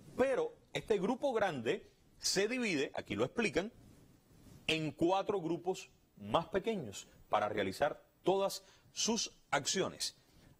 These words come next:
Vamos a ver cada uno de esos grupos más pequeños, sus integrantes,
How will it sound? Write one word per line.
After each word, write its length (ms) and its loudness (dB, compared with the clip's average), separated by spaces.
Vamos 300 2
a 80 2
ver 200 -2
cada 180 2
uno 180 -2
de 60 -2
esos 160 -2
grupos 320 -2
más 140 -2
pequeños, 640 -4
sus 220 0
integrantes, 760 -2